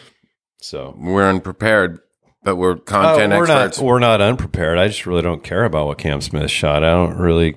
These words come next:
Speaker 1: know if our fans do.
Speaker 2: Nope.
Speaker 1: I don't think it's that big of a deal. We just
Speaker 2: Maybe
Speaker 1: know
Speaker 2: Bobby does.
Speaker 1: <laughs> we just know he's an alley rat. Hits every fairway comes to.
Speaker 2: Oh, what about that team right there on the Golf Channel?
Speaker 1: I don't, yeah.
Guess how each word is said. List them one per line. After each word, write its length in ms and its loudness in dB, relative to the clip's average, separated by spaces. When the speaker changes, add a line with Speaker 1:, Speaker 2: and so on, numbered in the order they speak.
Speaker 1:
know 280 0
if 120 -4
our 100 0
fans 340 0
do. 380 -4
Speaker 2:
Nope. 160 2
Speaker 1:
I 40 2
don't 180 2
think 180 2
it's 100 -4
that 180 2
big 140 0
of 100 -8
a 40 -10
deal. 400 0
We 140 -2
just 120 0
Speaker 2:
Maybe 220 2
Speaker 1:
know 60 -6
Speaker 2:
Bobby 300 2
does. 380 0
Speaker 1:
<laughs> 0 -
we 60 2
just 280 0
know 160 4
he's 220 0
an 140 -4
alley 280 2
rat. 380 -6
Hits 280 -8
every 220 -4
fairway 540 0
comes 300 -2
to. 320 -6
Speaker 2:
Oh, 120 4
what 120 2
about 200 4
that 240 0
team 300 0
right 180 0
there 140 4
on 120 2
the 80 0
Golf 260 0
Channel? 440 -2
Speaker 1:
I 180 -4
don't, 220 -8
yeah. 260 -6